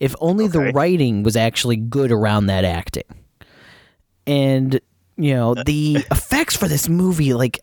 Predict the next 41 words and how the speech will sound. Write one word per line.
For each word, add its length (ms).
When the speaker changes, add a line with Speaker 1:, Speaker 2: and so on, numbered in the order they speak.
Speaker 1:
I 120
get 260
that 120
the 80
movie 240
takes 240
place 320
in 40
the 80
nineteen 360
eighties, 380
but 160
do 140
we 140
have 120
to 60
take 220
the 120
effects 380
from 160
the 80
nineteen 420
eighties 300
at 100
the 80
same 300
time? 440
Like, 320
the 300
big 400
fight 480
with 320
the, 440
uh, 360
trucks 420
and 100
everything 360
like 220
that, 440
you 140
know, 320